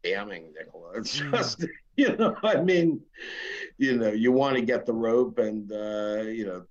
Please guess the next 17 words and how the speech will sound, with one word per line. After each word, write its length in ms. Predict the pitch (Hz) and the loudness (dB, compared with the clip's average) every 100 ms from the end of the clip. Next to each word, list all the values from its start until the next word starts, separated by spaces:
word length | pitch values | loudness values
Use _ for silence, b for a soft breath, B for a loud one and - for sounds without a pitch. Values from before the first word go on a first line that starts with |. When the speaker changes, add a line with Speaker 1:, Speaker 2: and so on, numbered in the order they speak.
| _ _ _ - | _ _ _ -10
Speaker 1:
uh, 500 | 98 101 98 98 98 | -8 -8 -10 -12 -14
and, 320 | 98 98 92 | -16 -20 -14
uh, 220 | 95 95 - - - | -12 -10 -12 -16 -10
Speaker 2:
And 80 | 214 | 0
what 80 | 226 | 4
Speaker 1:
string 60 | 302 | 4
'em 20 | |
Speaker 2:
about 240 | 302 294 | 4 2
Speaker 1:
up. 60 | 226 | 0
Speaker 2:
the, 180 | 254 240 202 | -4 -4 -4
what 140 | 269 | -4
about 200 | 269 262 | 0 -2
the 60 | 240 | -2
son, 560 | - 220 196 170 143 - - | -6 -2 -2 -2 -6 -10 -8
Buster? 580 | 165 170 - 156 123 - | -6 -6 -6 -6 -4 -6
And, 380 | 135 131 127 123 | -4 -4 -6 -6
uh, 360 | 135 127 123 | -4 -2 -2